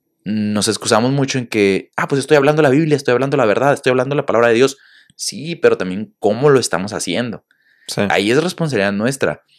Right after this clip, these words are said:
Speaker 1: Y yo creo que hoy la sociedad actual amerita que la iglesia esté mucho más preparada en todos esos pequeños detalles. ¿Por qué? Porque la sociedad misma está más preparada. No solamente hablo de,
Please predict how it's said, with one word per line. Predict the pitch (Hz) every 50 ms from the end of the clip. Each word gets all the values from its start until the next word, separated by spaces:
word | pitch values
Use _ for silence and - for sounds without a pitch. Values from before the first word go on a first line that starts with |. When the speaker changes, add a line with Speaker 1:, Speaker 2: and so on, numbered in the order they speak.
| _ _ _ - - _ _ _ _
Speaker 1:
Y | 127 131
yo | 135 135
creo | 143 175 170
que | - 175 170
hoy | 160 160 175 180 - - _ _ _ _ _ _ _ _ _ _ _ _ _ _ _ _ _ _
la | 135 139 139 135 123 123
sociedad | - 135 123 - 120 110 107 110 107 131 147 151 147 - _ _
actual | - 120 - _ - 127 131 139 143 139 - _ _ _ _ _ _ _ _ - -
amerita | 117 131 127 117 110 120 156 - - 175 139 -
que | - 101
la | 98 95
iglesia | 90 98 95 98 - - -
esté | - - _ 135 131
mucho | 139 143 151 147 - - 123
más | 98 87 90 104 127
preparada | - - 151 143 - 123 113 120 135 135
en | 120 107 98 - _
todos | - 110 131 151 160 147
esos | 139 143 151 147
pequeños | - 127 - - 113 123 127 123
detalles. | 123 120 - 110 120 107 98 - - _ _ _ _ _ _ _ _ _ _ _ _ _
¿Por | 135 135 -
qué? | 139 180 196
Porque | 196 190 - 156
la | 139 139
sociedad | 135 135 131 123 135 151
misma | 165 170 170
está | 175 - 175 151
más | 170 170
preparada. | - 175 170 - 135 120 131 147 151 135 - - _ _ _ _ _ _ _ _ _ _ _
No | - 139 156 175
solamente | 170 - 185 175 180 180 175 175 165 - 175
hablo | 170 170 170 170
de, | 165 151 123 123 117 -